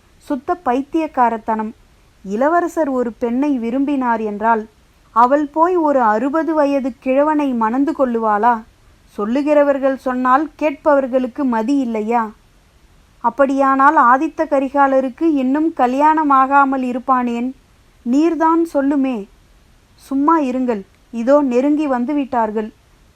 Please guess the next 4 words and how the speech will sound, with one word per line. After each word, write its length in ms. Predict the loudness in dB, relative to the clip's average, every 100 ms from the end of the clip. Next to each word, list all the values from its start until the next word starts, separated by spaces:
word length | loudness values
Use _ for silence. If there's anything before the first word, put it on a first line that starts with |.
| -10
இளவரசருக்கு 800 | 0 2 2 0 0 -2 -2 -4
வலது 400 | -2 0 -2 -2
புறத்தில் 540 | 0 0 -2 -6 -4
வருகின்றவன்தான் 1000 | -4 -4 -2 -2 -2 -4 -4 0 2 2